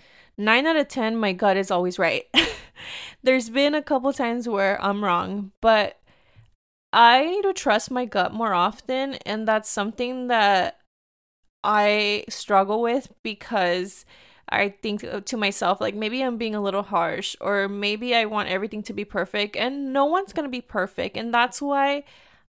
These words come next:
I am open. Like, I know I'm not perfect. I'm far from perfect, but there's some things that are deal breakers.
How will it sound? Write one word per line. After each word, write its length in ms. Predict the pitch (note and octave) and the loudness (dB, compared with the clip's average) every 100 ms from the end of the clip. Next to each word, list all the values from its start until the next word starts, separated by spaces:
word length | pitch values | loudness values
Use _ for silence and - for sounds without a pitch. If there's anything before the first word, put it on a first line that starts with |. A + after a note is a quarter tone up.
| - - | -14 0
I 640 | A3 A3 G#3+ G#3 G#3 - | 4 6 6 4 0 -2
am 180 | - G3+ | -4 -4
open. 440 | - A3 A3+ B3+ A#3 | 0 -2 2 0 0
Like, 120 | A#3 | 2
I 140 | C4 | 2
know 220 | F4 G4+ - | 4 0 0
I'm 220 | F3+ B3+ | 0 0
not 180 | D4+ - | -2 -2
perfect. 400 | F3+ F3+ G#3+ A3 | -8 -6 -4 0
I'm 200 | D#4 D#4 | 0 0
far 280 | - G3+ A#3 | 0 2 2
from 220 | G3 F#3+ | -4 -8
perfect, 560 | - F#3 - - - - - _ _ _ _ - - | -8 -10 -8 -10 -10 -18 -20 _ _ _ _ -16 4
but 280 | B3 A3+ A#3 | 6 6 2
there's 200 | A#3 - | 0 0
some 200 | D4+ C#4+ | -4 -4
things 340 | - A3+ A#3+ | -4 -4 -2
that 100 | B3 | 0
are 160 | A3 G#3 | 2 0
deal 320 | F3+ G3 F#3 | -4 -2 -2
breakers. 800 | F#3 F3+ - - C2+ - F#3 | -4 -10 -10 -14 -12 -12 -12